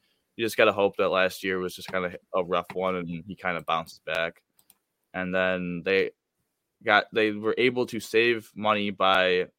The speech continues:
about, I can't read, three million dollars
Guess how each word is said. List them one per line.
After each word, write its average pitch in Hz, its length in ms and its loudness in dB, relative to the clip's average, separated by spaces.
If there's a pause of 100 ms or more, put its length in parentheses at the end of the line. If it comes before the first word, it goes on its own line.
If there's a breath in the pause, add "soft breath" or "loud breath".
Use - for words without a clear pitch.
about, 101 260 -2 (880)
I - 40 -20
can't 73 180 -18
read, - 160 -18
three 127 160 0
million 120 240 2
dollars 101 520 4